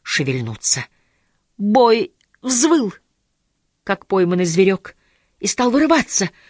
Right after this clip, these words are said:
колотя коленями по ногам Исана, пытаясь своей забинтованной головой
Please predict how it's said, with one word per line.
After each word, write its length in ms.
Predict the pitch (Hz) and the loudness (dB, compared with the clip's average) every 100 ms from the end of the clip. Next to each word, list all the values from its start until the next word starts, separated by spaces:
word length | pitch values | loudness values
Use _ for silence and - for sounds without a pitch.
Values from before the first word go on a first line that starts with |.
| _ _ | _ _
колотя 340 | - 202 208 208 | 0 0 0 -2
коленями 460 | 226 233 208 185 | 0 2 2 2
по 140 | 190 208 | 0 0
ногам 300 | 214 220 202 | 2 0 0
Исана, 480 | 262 - 277 214 180 - _ _ _ _ | -4 -2 0 0 -2 -6 _ _ _ _
пытаясь 380 | - - 226 220 | -6 0 0 0
своей 320 | 214 220 233 | 0 0 0
забинтованной 640 | 185 202 220 208 240 214 226 | 0 2 2 2 2 2 2
головой 420 | 233 247 226 240 | 2 4 2 0